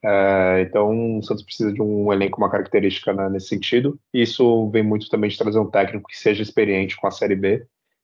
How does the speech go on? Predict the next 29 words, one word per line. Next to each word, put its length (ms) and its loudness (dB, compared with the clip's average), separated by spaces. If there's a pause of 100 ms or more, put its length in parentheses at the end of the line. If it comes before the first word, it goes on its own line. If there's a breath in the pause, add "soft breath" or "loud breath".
(120)
que 120 0
é 100 6
o 100 2
caso, 340 0
por 100 0
exemplo, 260 -2
do, 140 0
do 120 -4
Carpini, 420 -2
que 80 -14
subiu 380 2
aí 160 4
com, 340 -8 (760)
com 100 0
o 20 2
Juventude. 580 0
Concordo 480 0
que 60 -12
se 140 -2
ele 100 0
for 160 0
o 40 -2
técnico 260 -2
vai 100 0
ser 120 -6
uma, 240 0
uma 280 -4
ótima 300 -2
escolha 400 0